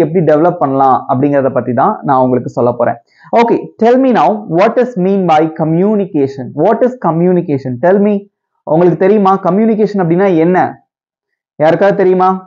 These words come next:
So உங்களுக்குள்ளே நீங்க சொல்லிக்கோங்க, what is mean by communication? So communication அப்படிங்கிறது என்ன அப்படின்னா, நம்ம மனசுல இருக்கக்கூடிய நம்ம ஐடியாஸை மத்தவங்க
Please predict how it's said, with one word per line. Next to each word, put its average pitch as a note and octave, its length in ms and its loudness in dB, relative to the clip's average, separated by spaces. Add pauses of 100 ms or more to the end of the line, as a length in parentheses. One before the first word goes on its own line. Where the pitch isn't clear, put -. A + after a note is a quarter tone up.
(160)
So - 140 -8
உங்களுக்குள்ளே G#3 420 2
நீங்க G#3 160 0
சொல்லிக்கோங்க, F#3+ 400 0 (100)
what F#3+ 200 0
is A#3 160 -2
mean G3+ 160 -4
by G3 60 0 (120)
communication? E3 720 -2 (1120)
So G#3+ 80 2 (280)
communication A#3 1040 2
அப்படிங்கிறது D#3+ 480 0
என்ன D3 200 0
அப்படின்னா, B2+ 340 -2 (580)
நம்ம E3 200 2 (100)
மனசுல B3+ 520 2
இருக்கக்கூடிய E3+ 560 0
நம்ம D3+ 200 0 (220)
ஐடியாஸை A3 640 0 (340)
மத்தவங்க A3+ 600 -2